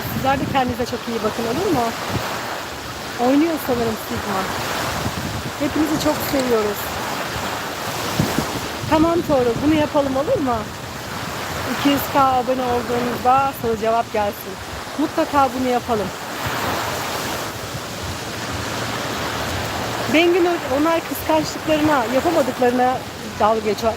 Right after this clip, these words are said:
Genelde yapan arkadaşların yorumları o kadar iyi ki. Ee, sonuçta Eymen daha dokuz buçuk, on yaşında ve gerçekten, e, ben, benim hakimiyetimi, kontrolümde yapıyor bazı şeyleri.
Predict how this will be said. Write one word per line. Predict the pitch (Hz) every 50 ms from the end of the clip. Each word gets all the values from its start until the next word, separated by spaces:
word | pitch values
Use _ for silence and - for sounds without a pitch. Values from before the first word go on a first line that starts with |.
| 214
Genelde | 233 254 285 294 302 269 311
yapan | 294 285 - 330 330
arkadaşların | 320 320 302 - 302 285 285 294 - - 294 302
yorumları | 294 285 285 294 285 302 302 294
o | 294 - 311
kadar | 262 302 294 285 294
iyi | 320 392
ki. | 494 - - 285 240 208 - - - - - - - - - -
Ee, | 247 247 254 254 247 254 254 -
sonuçta | 294 277 - 330
Eymen | 311 302 311 320 320
daha | 320 320 311
dokuz | 277 330 - - 285 247 -
buçuk, | - - -
on | 277 285 302 285
yaşında | 262 247 - - 240 240 233 285 294
ve | 285
gerçekten, | 269 269 277 294 285 - 285 247 - 285 302 359 339 - - - - - - - - - 247
e, | 247 247 247 240 240 240 240 226 -
ben, | 247 269 320 339 330 - - - - 220
benim | 233 269 311 330
hakimiyetimi, | 320 294 285 262 254 - - 247 233 220 - 214 214 - -
kontrolümde | 247 233 226 226 240 240 220 226 214 220
yapıyor | 214 214 - - 233 220 208
bazı | 220 214 220 214 - - - -
şeyleri. | 240 214 214 233 269 370